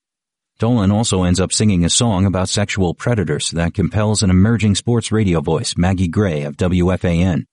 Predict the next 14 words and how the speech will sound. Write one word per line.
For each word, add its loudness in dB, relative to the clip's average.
to -8
call -2
him 2
a 2
hypocrite, -4
a 0
vile -2
piece -2
of -6
trash, -4
and -2
a 0
disgusting -2
human 0